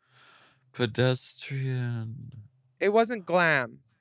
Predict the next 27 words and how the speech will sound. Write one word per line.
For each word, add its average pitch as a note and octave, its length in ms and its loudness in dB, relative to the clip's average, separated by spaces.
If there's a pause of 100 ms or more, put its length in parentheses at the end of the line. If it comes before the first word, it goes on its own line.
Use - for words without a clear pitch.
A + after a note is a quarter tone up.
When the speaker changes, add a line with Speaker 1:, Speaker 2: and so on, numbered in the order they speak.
Speaker 2:
and D#3+ 140 0
I E3 80 4
wish F3+ 160 0
she - 120 -4
would F3+ 120 0
have E3+ 100 -2
gone D#3 220 2
out D3 200 4
on C#3+ 160 10
a - 40 -2
glam C3+ 240 0
Speaker 1:
Practical. C3+ 220 4
Speaker 2:
note. A2+ 140 2
Speaker 1:
It B2+ 60 10
was B2 180 8
practical. G2 600 4
Speaker 2:
Yeah, D3+ 220 4
it A#3 140 -2
was. D#3+ 320 2
It G3+ 80 0
was B3+ 140 -4
serviceable, D3+ 600 0
and D3+ 80 0
it F3 40 -8
was F3 160 -6
a F3 60 -2
fine, F3+ 500 0